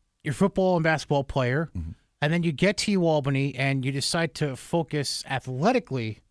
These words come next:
Speaker 1: on football. Is that
Speaker 2: Mm-hmm.
Speaker 1: correct?
Speaker 2: Yeah, I mean, first of all, you know, U Albany was transitioning to Division two, so I could see on the writing on the wall that, you know, for me to go there and have an opportunity to play, it was gonna take,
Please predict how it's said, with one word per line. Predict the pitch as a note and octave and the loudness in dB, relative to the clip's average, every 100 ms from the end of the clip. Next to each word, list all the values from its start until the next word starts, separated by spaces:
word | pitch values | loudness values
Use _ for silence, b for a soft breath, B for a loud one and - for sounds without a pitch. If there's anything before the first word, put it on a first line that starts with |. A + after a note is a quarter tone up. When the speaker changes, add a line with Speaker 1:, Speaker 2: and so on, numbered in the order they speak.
| _ _ | _ _
Speaker 1:
on | B2 | -6
football. | A2 C#3 A#2 A2 G2+ | -4 -4 -4 -4 -4
Is | |
that | A#2+ | -2
Speaker 2:
Mm-hmm. | F2+ | 0
Speaker 1:
correct? | F2 E3 - - B B - | 0 -2 -6 -16 B B 0
Speaker 2:
Yeah, | F3 C#3+ | 2 2
I | |
mean, | C#3+ C3+ b b b b _ | 2 -2 b b b b _
first | C3+ - | 2 4
of | |
all, | A2 G2 - | 2 2 0
you | A2+ | -2
know, | G2 F#2 - | -2 -4 -4
U | A2 G#2+ | 2 4
Albany | G2 F#2 | 6 4
was | E2+ D#2+ - | 2 -2 -6
transitioning | - F2+ F2 F2+ E2+ D2+ | -2 -2 0 -2 -4 -4
to | D#2+ | -6
Division | D#2+ E2 D2+ | -4 -4 -4
two, | D#2 F2 D#2 | -4 -4 -4
so | - D#2+ D#2 - _ | -4 -4 -4 -10 _
I | - F2+ F2+ | -4 -2 -2
could | - D#2+ | -4 -10
see | - F#2 | -4 -2
on | E2 | -2
the | D#2+ | -2
writing | E2+ E2+ | -2 -2
on | D#2+ | -4
the | D#2 | -4
wall | E2 D#2 D2+ | -6 -6 -6
that, | D#2 - _ | -8 -12 _
you | - | -6
know, | F2 D#2+ | -4 -4
for | - | -6
me | E2 E2+ | -4 -2
to | D#2+ | -4
go | D#2+ D#2+ | -4 -6
there | D#2+ | -6
and | D#2+ | -6
have | D#2+ D#2 | -8 -8
an | D#2+ | -8
opportunity | D#2 - - D2+ | -10 -10 -8 -6
to | D2 | -6
play, | D#2+ D#2 | -4 -4
it | |
was | D2 - | -4 -6
gonna | D2+ | -8
take, | C#2+ E2+ D2+ - | -6 -8 -8 -12